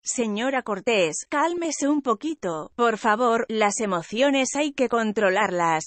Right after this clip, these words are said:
fueron algunos de los comentarios emitidos por los docentes del famoso programa de T V Azteca.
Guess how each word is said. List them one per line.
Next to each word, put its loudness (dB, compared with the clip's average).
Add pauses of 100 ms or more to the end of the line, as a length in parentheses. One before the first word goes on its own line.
fueron 2
algunos 0
de -2
los 0
comentarios 0
emitidos -2
por 0
los -2
docentes 0
del -2
famoso -2
programa 0
de -2
T -2
V 0
Azteca. -2